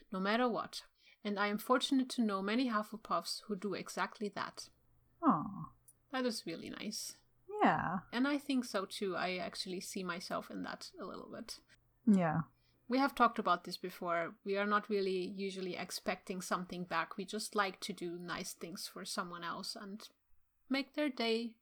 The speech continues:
Speaker 1: nicer and happier.
Speaker 2: Yeah.
Speaker 1: It can be really difficult sometimes to do something for someone where you already know they're not appreciating it and they're not saying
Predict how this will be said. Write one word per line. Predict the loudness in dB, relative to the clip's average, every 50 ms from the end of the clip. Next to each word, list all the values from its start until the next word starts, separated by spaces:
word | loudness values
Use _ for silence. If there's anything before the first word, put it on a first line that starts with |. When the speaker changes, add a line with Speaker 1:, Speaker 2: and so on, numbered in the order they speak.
| _ _ -4
Speaker 1:
nicer | -4 -2 -2 -4 -6 -6 -8 -8 -8 -8 -10 -10 -8
and | -6 -6 -4 -4
happier. | -4 -6 -6 -4 -6 -4 -4 -4 -4 -6 -6 -8 -14 _ _ _ -16 -2 4 4
Speaker 2:
Yeah. | 4 4 4 0 -4 -8 _ _ -6
Speaker 1:
It | -6 -4 -4
can | -2 0 2 4 4 4
be | 2 2
really | 4 2 2 2 2
difficult | 0 0 0 0 0 -2 0 0 -2 -2 -2 -2
sometimes | 2 2 2 2 0 0 0 0 2 0 0 -2 -4 -4 -6 -8 -8 -8 -6 -4 -2 0
to | 0 2 2 2 2 4 4 2 2 0 -2 -6 -10 _ _ _ _ _ -12 -6
do | -2 0 2 2
something | 2 2 2 2 2 2 0 -2 -6 -6
for | -4 -4 -4 -2
someone | -2 -2 -2 0 0 -2 -2 -2
where | -2 -2 -2
you | -2 -2 -2 -2
already | -2 -2 -2 -2 -2 -2 -2
know | -2 0 0 0 2 2 0 0 -2 -4 -8 _ _
they're | -4 2 6 6 6 8 6
not | 6 4 4 2
appreciating | 0 0 0 0 2 2 0 0 0 0 0 -2 -2
it | -2 -4 -6 -6
and | -6 -4 -4 -4
they're | -2 -2 -2 -2
not | -2 -2 -4 -6 -8 -14
saying | -12 -10 -6 -6 -4 -4 -6 -6